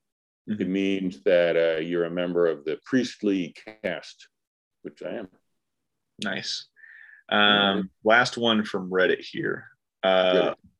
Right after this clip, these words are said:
Speaker 1: Root My Lands, I think.
Speaker 2: Root My Lands.
Speaker 1: "Why do I have to be a hundred sixty years old to rent Ultra Porn? A hundred sixty-nine seems much more appropriate."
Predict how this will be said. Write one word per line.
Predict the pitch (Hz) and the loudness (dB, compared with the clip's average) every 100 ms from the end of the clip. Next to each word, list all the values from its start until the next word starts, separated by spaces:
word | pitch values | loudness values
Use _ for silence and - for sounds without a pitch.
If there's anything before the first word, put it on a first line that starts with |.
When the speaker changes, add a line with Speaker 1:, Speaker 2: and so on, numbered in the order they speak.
| - - | -8 2
Speaker 1:
Root | 139 180 | 4 4
My | 131 123 | 4 4
Lands, | 107 107 98 87 82 - - - - _ _ - | 6 4 2 -2 -6 -4 -2 -4 -10 _ _ -12
I | - | -8
think. | 73 73 | -8 -8
Speaker 2:
Root | 98 - 98 | -10 -10 -6
My | 92 | -4
Lands. | 82 76 82 98 - _ _ _ _ _ _ _ _ _ - | -4 -6 -10 -12 -16 _ _ _ _ _ _ _ _ _ 2
Speaker 1:
"Why | 139 247 | 6 6
do | 262 220 | 6 6
I | 185 | 6
have | 180 170 175 | 6 4 2
to | |
be | 151 131 | 0 2
a | 107 | 4
hundred | 139 170 151 | 4 2 2
sixty | 165 156 170 | 0 0 0
years | 147 139 127 | 4 6 6
old | 117 101 101 | 4 4 2
to | - | -4
rent | 95 98 101 - | -2 -2 0 2
Ultra | 110 110 104 | 2 2 -8
Porn? | - - - 107 _ _ - | -8 -10 -10 -16 _ _ -10
A | 73 | 0
hundred | 127 202 175 | 4 4 4
sixty-nine | - 185 - 170 123 117 113 | 2 2 2 2 4 4 2
seems | - 101 87 85 | 0 -2 -4 -2
much | 87 85 98 | 0 0 0
more | 95 | 0
appropriate." | 90 - 80 - 50 50 | 0 2 0 0 -4 -4